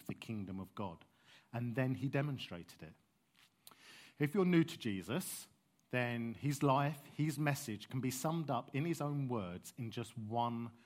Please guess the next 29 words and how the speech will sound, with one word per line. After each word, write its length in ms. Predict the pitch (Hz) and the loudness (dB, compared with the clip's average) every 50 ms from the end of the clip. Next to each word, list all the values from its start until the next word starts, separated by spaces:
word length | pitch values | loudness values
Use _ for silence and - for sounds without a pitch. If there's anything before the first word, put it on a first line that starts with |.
| _ _ _ _ | _ _ _ _
sentence. 720 | - - 120 110 101 98 - - 80 76 - - - - - _ _ _ _ _ - - - - - - | -6 -4 -2 -2 -2 -4 -10 -12 -14 -16 -16 -18 -20 -20 -20 _ _ _ _ _ -20 -20 -20 -14 -6 -2
And 140 | 123 127 | 0 2
this 160 | 139 151 147 165 | 2 2 2 2
is 100 | 151 - | 2 4
how 140 | 151 143 | 4 4
the 80 | 131 123 | 4 4
book 180 | 113 135 127 - | 2 0 0 0
of 80 | 131 | 0
Mark 300 | 120 123 117 117 120 - | 0 2 2 0 0 -2
begins. 400 | 123 - 165 165 139 110 95 - | -2 2 2 2 2 2 0 0
This 180 | 135 131 - - | -2 -2 -2 -4
is 60 | 120 | -2
Jesus' 480 | - 139 135 131 - - - 120 - 143 | 0 2 2 2 0 -2 -4 -4 -2 -2
own 240 | 139 143 139 131 | 0 0 0 0
words. 460 | 123 113 98 82 80 - - - - - _ _ _ - | 0 0 -2 -4 -8 -12 -16 -20 -20 -20 _ _ _ -10
He 60 | 117 | -8
says 300 | 113 - 139 131 127 - | -4 -2 -2 -2 -2 -2
this, 400 | 113 101 87 - - - - - - _ _ _ _ _ _ - - _ _ | -6 -6 -6 -8 -10 -16 -16 -18 -20 _ _ _ _ _ _ -20 -20 _ _
"The 80 | - 135 | -4 -4
time 380 | - - - 165 165 185 202 180 | -2 -2 0 2 2 2 2 2
has 200 | 185 202 196 - | 0 0 -2 -2
come, 460 | - - 110 98 90 90 90 101 107 - _ _ _ _ - - - _ | -4 -2 -2 -2 -2 -4 -6 -10 -12 -14 _ _ _ _ -20 -20 -10 _
the 80 | - 113 | -6 -4
kingdom 400 | - - 147 156 160 175 175 185 | -2 0 2 2 4 4 4 4
of 120 | 170 - | 2 2
God 300 | - 147 131 120 117 - - - | 4 4 4 4 4 2 -2 -4
has 160 | 120 - - | -4 -2 0
come 280 | - 139 131 131 127 | 2 4 4 4 4
near, 380 | 120 113 101 92 95 101 104 | 2 0 0 -2 -2 -4 -6